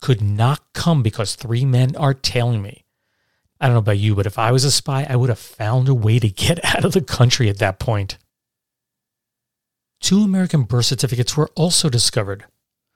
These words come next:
The first was a forged certificate for Martin Collins, and that's the name he registered at the Hotel Latham with.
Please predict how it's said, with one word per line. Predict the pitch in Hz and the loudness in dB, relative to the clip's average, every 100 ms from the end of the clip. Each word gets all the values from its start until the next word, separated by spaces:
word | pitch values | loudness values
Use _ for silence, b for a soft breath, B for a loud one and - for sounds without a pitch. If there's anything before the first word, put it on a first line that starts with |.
| _ _ _ | _ _ _
The | - 107 | -6 -4
first | - 185 208 | -4 -2 0
was | 185 131 | 0 0
a | |
forged | - - 147 | 0 0 0
certificate | - 139 131 120 139 | 0 0 0 -2 -2
for | - 131 | -2 0
Martin | 113 110 110 127 110 | 0 0 -2 -2 -2
Collins, | - - 156 117 98 - | -2 -2 0 0 -2 -4
and | 123 | 0
that's | 110 131 | 0 0
the | - | 2
name | 120 117 | 2 4
he | 120 | 2
registered | 104 110 113 - 117 | 2 0 0 -2 -4
at | 107 | -4
the | 113 | -4
Hotel | 123 110 - 104 | -2 -2 -2 0
Latham | 107 131 - 117 | 2 0 2 -2
with. | 98 - - | -2 -10 -20